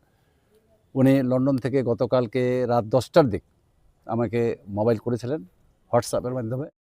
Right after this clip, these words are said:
প্রাথমিক, মাধ্যমিক এবং উচ্চ মাধ্যমিক মাদ্রাসা শিক্ষা প্রতিষ্ঠানের সম্মানিত শিক্ষকবৃন্দ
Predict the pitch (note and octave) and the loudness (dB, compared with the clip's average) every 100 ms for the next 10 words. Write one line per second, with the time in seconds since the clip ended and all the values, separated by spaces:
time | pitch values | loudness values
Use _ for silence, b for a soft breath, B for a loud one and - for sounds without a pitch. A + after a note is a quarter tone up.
0 | _ C3+ - D3 C#3+ B2 B2 A#2 C3+ C#3 | _ -4 2 4 4 2 -2 2 2 2
1 | B2+ _ _ _ _ _ _ - A2 B2+ | -2 _ _ _ _ _ _ -8 -4 -2
2 | C3+ - C3 B2+ A#2 C3 A#2+ - _ _ | -2 0 0 2 2 2 0 -8 _ _
3 | - _ _ _ _ _ _ _ _ - | -20 _ _ _ _ _ _ _ _ -6
4 | A2+ G#2+ B2 - A#2 G#2+ - _ _ _ | -4 2 2 4 0 0 -8 _ _ _
5 | _ _ _ _ _ _ _ _ - _ | _ _ _ _ _ _ _ _ -20 _
6 | _ _ _ - C3 - B2 B2 B2 - | _ _ _ -8 -6 -2 -2 0 -4 -2
7 | A#2 A2 - A#2 A#2 A#2 A2+ G#2+ G2+ _ | -2 -2 -2 0 0 0 -4 -6 -8 _
8 | _ _ _ _ - - C3 A#2 B2+ B2+ | _ _ _ _ -12 -6 -4 -2 -2 0